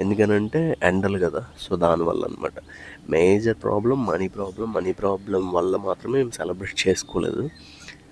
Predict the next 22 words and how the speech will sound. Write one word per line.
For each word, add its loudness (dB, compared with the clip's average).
మ్యారేజ్ 0
డే 4
సెలబ్రేట్ 0
చేసుకోవడానికి 0
మల్టిపుల్ 0
రీజన్స్‌లో 2
ఇది -2
ఒకటి. -6
ఆ, 0
so -2
అక్కడ -4
ఉండడం 2
and -2
మనీ 0
ప్రాబ్లము -4
and 2
నేను 4
అనుకున్నా 2
వైజాగ్ 2
వెళ్దాము -2
అనుకున్నాను, -10
అవ్వలేదు. 2